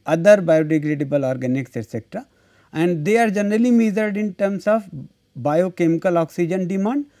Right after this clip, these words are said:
and chemical oxygen demand. So, we will discuss these two, uh, parameters in detail later on. Then there are many pathogens which may be present generally, and they may cause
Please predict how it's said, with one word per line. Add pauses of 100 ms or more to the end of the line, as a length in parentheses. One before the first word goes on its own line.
(160)
and
chemical
oxygen
demand. (280)
So,
we
will
discuss (240)
these
two, (440)
uh,
parameters
in
detail
later
on. (400)
Then
there
are
many
pathogens
which
may
be (340)
present (320)
generally, (140)
and
they
may
cause